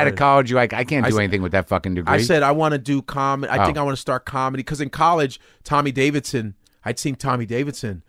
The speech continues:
Speaker 2: and I hung out with him, and he hung out with me on
Speaker 1: Before he
Speaker 2: Buddy.
Speaker 1: was all fucked up.
Speaker 2: Right.
Speaker 1: Yeah.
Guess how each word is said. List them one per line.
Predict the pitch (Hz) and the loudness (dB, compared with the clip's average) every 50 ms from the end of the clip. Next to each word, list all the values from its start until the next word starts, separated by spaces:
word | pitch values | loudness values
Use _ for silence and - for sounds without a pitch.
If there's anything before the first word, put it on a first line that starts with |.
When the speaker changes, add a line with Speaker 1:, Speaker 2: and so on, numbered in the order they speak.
| _ - | _ -8
Speaker 2:
and | 107 120 117 | -4 -2 -2
I | |
hung | 110 - 139 139 135 131 | -2 0 -2 -2 -2 0
out | 139 147 110 | -2 -2 -2
with | 120 113 | -2 -4
him, | 107 98 | -4 -4
and | 101 | -6
he | 101 104 | -6 -6
hung | 113 135 127 | -6 -6 -6
out | 123 110 | -6 -6
with | 110 110 | -6 -6
me | 110 107 | -6 -4
on | 104 | -2
Speaker 1:
Before | 117 107 - 143 139 135 | -2 0 2 4 4 4
he | 127 | 4
Speaker 2:
Buddy. | 120 | 2
Speaker 1:
was | 117 117 | 2 2
all | 123 120 | 2 2
fucked | - - 135 117 - - 131 | 2 2 0 0 0 2 0
up. | 113 90 - _ _ _ | 0 0 0 _ _ _
Speaker 2:
Right. | - 117 139 147 135 104 - - _ | -2 2 4 4 4 2 0 -4 _
Speaker 1:
Yeah. | - 113 107 95 - | 0 2 2 2 2